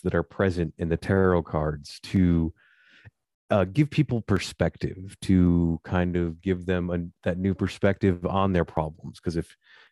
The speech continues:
if you're calling up a phone psychic, you, you, you've got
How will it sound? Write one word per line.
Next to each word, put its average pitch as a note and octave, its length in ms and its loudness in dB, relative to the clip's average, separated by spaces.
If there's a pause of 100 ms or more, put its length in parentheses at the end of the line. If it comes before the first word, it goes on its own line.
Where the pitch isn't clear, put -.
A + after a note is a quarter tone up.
if - 100 -10
you're E2 80 -2
calling F#2+ 520 2
up F2+ 180 2 (240)
a D#2 180 -4 (140)
phone E2 240 2
psychic, D#2+ 540 -2
you, D#2+ 240 -8 (320)
you, F#2 80 0
you've F2 240 0
got F#2 240 2